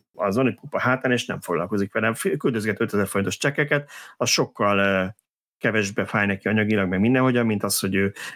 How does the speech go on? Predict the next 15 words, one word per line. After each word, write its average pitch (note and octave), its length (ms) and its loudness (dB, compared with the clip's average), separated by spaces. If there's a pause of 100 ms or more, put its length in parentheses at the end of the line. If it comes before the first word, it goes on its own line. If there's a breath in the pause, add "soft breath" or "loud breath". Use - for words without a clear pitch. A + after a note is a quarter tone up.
(120)
mit - 160 -2
tudom G2+ 160 0
én, F#2+ 280 2 (340)
x - 120 -2
tíz D3+ 220 -2
vagy G#2+ 100 0
száz - 260 0
millió G2 200 2
forint G2+ 320 -2
egy F#2+ 80 2
új F#2 120 0
trafót - 360 -6
telepítsen. - 600 -6 (2000 loud breath)
Na A3+ 140 6
jó, A#2 100 2